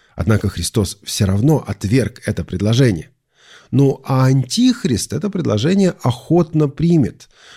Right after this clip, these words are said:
Он будет почитать именно вот эти крепости, он будет почитать именно эти царства. Он будет диктатором всего мира. Сравните, пожалуйста, это со вторым посланием Фессалоникийцам, вторая глава, девятый, десятый стих,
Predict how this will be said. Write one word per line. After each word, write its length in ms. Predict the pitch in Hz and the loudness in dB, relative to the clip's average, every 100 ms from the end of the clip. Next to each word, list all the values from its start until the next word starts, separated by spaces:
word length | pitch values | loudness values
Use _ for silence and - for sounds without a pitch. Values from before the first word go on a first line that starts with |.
| - - | -14 -2
Он 280 | 147 139 107 | 2 2 0
будет 400 | 98 123 139 127 | -2 0 0 -2
почитать 600 | - - 127 170 156 - | -4 -4 -2 0 -2 -4
именно 300 | 156 151 139 | 0 2 2
вот 200 | 123 127 - | 0 -2 -4
эти 260 | 165 156 139 | -2 -2 -2
крепости, 720 | - - 165 151 95 - - | -4 0 2 0 -2 -6 -6
он 180 | 82 127 | -4 -2
будет 260 | 131 127 123 | 0 -2 -2
почитать 520 | 120 135 170 170 - | -4 -2 0 -2 0
именно 400 | 147 151 143 135 - | 2 4 2 0 -4
эти 280 | - 143 139 | -4 -2 -2
царства. 720 | - - - 147 101 - - - _ - - | -6 -4 0 0 0 -6 -16 -18 _ -20 -6
Он 180 | 139 143 | -2 2
будет 300 | 156 139 - _ | 2 0 -4 _
диктатором 1000 | 113 131 - - 170 175 165 110 90 80 | -2 -2 -4 -2 0 0 0 -2 -2 -6
всего 460 | - - 110 131 | -6 -2 0 2
мира. 440 | 123 143 120 76 - _ _ _ - _ | 2 4 2 -2 -12 _ _ _ -20 _
Сравните, 560 | - 107 101 131 180 117 | -6 -2 2 2 2 -2
пожалуйста, 540 | 87 95 110 101 - - | -2 -2 0 -2 -8 -2
это 400 | 156 156 123 - | -2 0 -4 -6
со 180 | - 117 | -6 -6
вторым 340 | - 107 131 | -2 0 0
посланием 500 | 113 104 127 120 104 | -2 -2 0 2 0
Фессалоникийцам, 920 | - 107 120 123 127 151 143 - 82 - | -2 -4 0 0 0 -2 -2 -4 -8 -4
вторая 300 | 110 120 110 | 0 0 0
глава, 320 | 110 120 113 | 2 0 0
девятый, 540 | - 104 107 123 120 98 | -2 -2 2 0 0 -4
десятый 420 | 92 - 101 98 | -4 -4 -4 -4
стих, 380 | - - 113 | -6 -4 -4